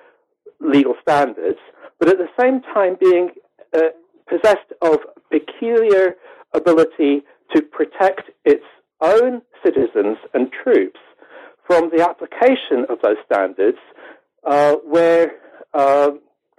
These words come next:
it didn't want to allow its troops to be subject to those standards. And in today's context, bringing this right up to the present, uh,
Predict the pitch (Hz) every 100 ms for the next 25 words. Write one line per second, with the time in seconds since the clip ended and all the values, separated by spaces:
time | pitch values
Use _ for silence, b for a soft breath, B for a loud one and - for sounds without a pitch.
0 | _ - 143 - 170 160 147 143 156 127
1 | - 147 131 135 _ - 135 139 151 139
2 | 147 - - _ - 101 - _ B B
3 | 151 135 - 113 107 - - 87 - 92
4 | 90 139 160 170 180 180 185 185 190 190
5 | - _ B B B - 113 95 - 120
6 | - - - - 156 143 139 - 143 143
7 | 139 - - 127 - 208 - 104 151 -
8 | B B B B - 151 139 139 139